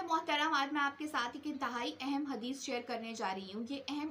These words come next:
इस हवाले से भी है कि इंसान को अपनी ज़िंदगी का मकसद बताती है और इसलिए भी अहम है क्योंकि ख़ुद इमाम मासूम इमाम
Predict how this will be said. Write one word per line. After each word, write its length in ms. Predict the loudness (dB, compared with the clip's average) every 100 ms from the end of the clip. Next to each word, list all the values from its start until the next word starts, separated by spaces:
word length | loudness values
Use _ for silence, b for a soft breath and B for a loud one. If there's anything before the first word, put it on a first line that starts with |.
| -6
इस 100 | -8
हवाले 320 | -4 -2 -2
से 140 | -4 -6
भी 140 | -6
है 160 | -2 -2
कि 120 | -2
इंसान 380 | -6 0 0 0
को 80 | -4
अपनी 220 | -4 -4
ज़िंदगी 380 | -4 -4 -4 -4
का 120 | -2
मकसद 360 | -2 -6 -8 -6
बताती 400 | 0 0 0 -2
है 180 | -2 -2 B B B
और 180 | 2 2 -2
इसलिए 360 | -8 -4 -2
भी 160 | -2 -4 -2
अहम 260 | -4 -2
है 100 | -2 -2
क्योंकि 280 | -4 -4 -6 -2
ख़ुद 220 | -2 -2 -6
इमाम 320 | 0 0 0 -2
मासूम 500 | -2 -4 -6 -4 -4
इमाम 260 | -2 -2